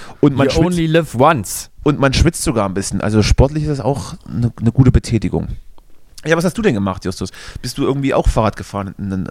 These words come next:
Speaker 1: in den alten, äh, Salzstollen? Oder, oder warst du wieder im, im Artemis zur Happy Hour?
Speaker 2: Genau. <laughs> Ja,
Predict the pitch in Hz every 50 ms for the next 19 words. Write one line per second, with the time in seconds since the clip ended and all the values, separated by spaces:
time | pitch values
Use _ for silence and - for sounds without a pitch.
0 | - - 101 98 - - 95 101 101 101 98 90 - - 95 92 98 104 98 98
1 | - - - 95 90 87 87 90 - - - - _ _ _ _ - - _ _
2 | _ - - - - - - - - 117 117 110 - 117 113 104 104 117 123 -
3 | 117 113 110 98 - - 107 101 - - - - 101 - 107 117 - 107 101 101
4 | 95 - - - - 98 101 107 - 98 - 85 95 95 98 - - - - -
5 | - - - - - - - - - - - 117 110 104 92 95 101 - - -
6 | - - - - - - - - - - - - - - - - - - - -
7 | - - - - - - 104 101 101 101 101 98 98 104 -